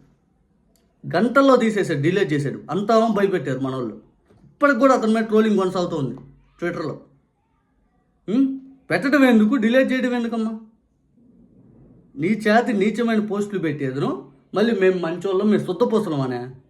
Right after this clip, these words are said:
మీ ఇంట్లో మీ బిడ్డలను ఎవరైనా అంటే నువ్వు బాధపడవా? ఇటువంటి పోస్టులు వాడు వీడు, వీడు వాడు అని నీ చేతి నీచమైన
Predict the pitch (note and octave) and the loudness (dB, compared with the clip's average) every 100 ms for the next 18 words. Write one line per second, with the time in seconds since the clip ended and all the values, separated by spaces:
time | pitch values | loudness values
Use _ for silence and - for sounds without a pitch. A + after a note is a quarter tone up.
0 | _ _ _ _ _ _ _ D3+ F3 B3 | _ _ _ _ _ _ _ -4 2 4
1 | B3+ A#3 C#4 A#3+ A3+ E3 G3+ A#3+ A3+ G#3+ | 4 2 2 4 2 2 4 4 2 -2
2 | G#3 G3+ G3 G#3+ D#3 D#3 G3 F#3+ D#3+ F#3+ | 0 -2 -2 -2 0 0 -2 -4 -4 -6
3 | - - _ _ _ _ _ _ _ _ | -8 -20 _ _ _ _ _ _ _ _
4 | _ _ _ _ - D#3+ G3 F#3 F3 D3+ | _ _ _ _ -16 -6 0 0 0 0
5 | G#3+ A3+ A3 C4 C#3+ D#3 G#3 G#3+ F3 D#3 | 2 2 0 -2 0 4 4 4 2 2
6 | A#3+ A#3 G#3+ C#3+ B3 B3 A3 G3 A#3 A#3 | 2 2 0 0 2 2 0 2 4 4
7 | F#3 G#3 G#3 A#3 B3 A3+ A3 A3 A3 G3 | 4 0 2 2 2 0 -2 -4 -4 -4